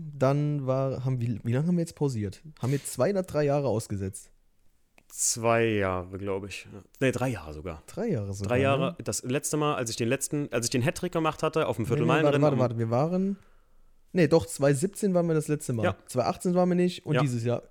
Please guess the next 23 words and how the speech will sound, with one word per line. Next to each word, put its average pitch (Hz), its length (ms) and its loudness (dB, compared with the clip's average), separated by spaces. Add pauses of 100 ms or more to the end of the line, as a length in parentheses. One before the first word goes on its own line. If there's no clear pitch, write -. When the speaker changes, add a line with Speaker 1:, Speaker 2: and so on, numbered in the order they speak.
(320)
Speaker 1:
oh, 123 100 -4
nee, 107 180 -4
nicht 107 200 -10
dieses 117 240 -12
Jahr, 120 120 -8
das 147 180 -8
letzte - 320 -10
Jahr. - 180 -6
Es 123 100 -6
Speaker 2:
Das 120 100 0
Speaker 1:
ist 104 40 -2
ja 117 80 0
Speaker 2:
letzte - 160 2
Speaker 1:
schon 107 80 4
Speaker 2:
Jahr, 107 100 2
Speaker 1:
das 104 160 -4
Speaker 2:
das - 160 -4
ist - 80 -4
Speaker 1:
neue - 100 -2
Speaker 2:
schon 104 80 -2
Speaker 1:
Jahr. - 100 -6 (560)
Ja, 127 120 0
okay. 117 260 -4